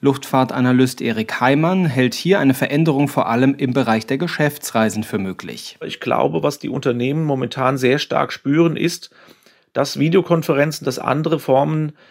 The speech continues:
Speaker 2: des Austausches ganz gut funktionieren und aus Kostengründen dürfte man in den nächsten Jahren, also auch langfristig, bei Geschäftsreisen genauer hinschauen, ob wirklich alle Reisen notwendig sind.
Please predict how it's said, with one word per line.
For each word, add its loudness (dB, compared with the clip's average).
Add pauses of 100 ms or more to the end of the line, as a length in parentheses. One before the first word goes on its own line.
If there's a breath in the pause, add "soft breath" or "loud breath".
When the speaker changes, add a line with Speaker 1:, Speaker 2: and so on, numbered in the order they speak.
(320 soft breath)
Speaker 2:
des -4
Austausches 0 (120)
ganz -2
gut 0
funktionieren 2
und -4
aus -4
Kostengründen -2
dürfte -2
man 0
in -4
den -2
nächsten -4
Jahren, 0
also -2
auch 0
langfristig, 0 (480 loud breath)
bei 0
Geschäftsreisen 0
genauer 2
hinschauen, -2
ob -4
wirklich -4
alle 0
Reisen -4
notwendig -2
sind. -4